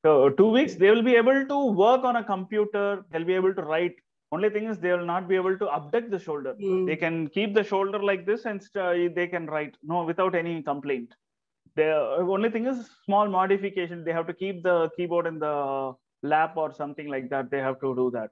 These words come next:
Speaker 1: So after two weeks, they, it will, uh, we have to start physiotherapy to two things, to strengthen the muscles and to avoid stiffness.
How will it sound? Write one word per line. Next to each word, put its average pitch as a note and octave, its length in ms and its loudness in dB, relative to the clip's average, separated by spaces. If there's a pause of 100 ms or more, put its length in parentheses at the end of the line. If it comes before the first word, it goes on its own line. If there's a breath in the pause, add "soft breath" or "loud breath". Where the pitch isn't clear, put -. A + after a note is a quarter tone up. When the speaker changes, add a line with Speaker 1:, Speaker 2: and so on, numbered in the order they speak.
(880)
Speaker 1:
So A3 100 4
after G3+ 360 4
two A3 220 0
weeks, C#4+ 340 -4
they, F3+ 120 4
it E3+ 280 2
will, F3 300 0
uh, D3 500 2 (440)
we F3+ 120 2
have F3+ 180 -2
to E3+ 520 -4
start E3+ 300 -4
physiotherapy D#3+ 680 -6 (600)
to D#3+ 340 -2 (320)
two G3 160 2
things, B3 320 0 (400)
to E3+ 80 -2
strengthen G3 480 -2
the F#3+ 480 4
muscles D#3+ 580 -2 (240)
and F3 160 -2
to F#3 140 2
avoid D#3+ 320 0
stiffness. - 640 -16